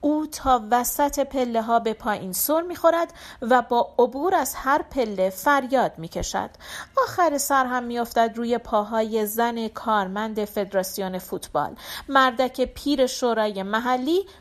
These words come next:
مرد مقام رسمی و آقای مربی.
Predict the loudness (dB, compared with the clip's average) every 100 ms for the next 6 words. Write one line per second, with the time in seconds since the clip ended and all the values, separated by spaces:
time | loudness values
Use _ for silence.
0 | -8 -4 2 4 4 2 0 0 0 2
1 | 2 0 0 2 2 0 -4 -4 -4 -6
2 | -14 4 4 4 2 2 2 -2 -4 -2
3 | -2 -2 -4 -8